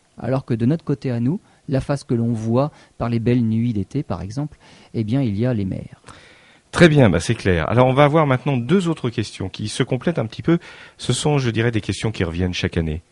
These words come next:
Speaker 2: hein. Mais on va à nouveau l'écouter. Tout d'abord, la question de Pierre.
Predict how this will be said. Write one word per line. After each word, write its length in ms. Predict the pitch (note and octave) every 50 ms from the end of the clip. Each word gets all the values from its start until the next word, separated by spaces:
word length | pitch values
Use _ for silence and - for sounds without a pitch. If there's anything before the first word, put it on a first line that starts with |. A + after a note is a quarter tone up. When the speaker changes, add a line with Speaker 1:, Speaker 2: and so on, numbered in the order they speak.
| _ _ - -
Speaker 2:
hein. 140 | E2 F2 G2+ - - - - - - -
Mais 140 | - F2 F2+
on 140 | F2+ F2+ E2+
va 400 | F2 F#2 F#2 F2+ F2 E2+ D#2+ D2+
à 180 | - - E2+ F2+
nouveau 280 | F#2 F#2 F#2 F#2+ F#2
l'écouter. 460 | F2 F2 - - - - G#3 G#3+ G#3+ - - - - - -
Tout 100 | - -
d'abord, 240 | G2+ F#2+ F2 G2+ G2
la 100 | E2 D#2
question 340 | - F2+ E2+ - - - F2+
de 100 | D#2 D2+
Pierre. 560 | - - - - F2+ D#2+ D#2+ F2+ A#2 D3+ F3+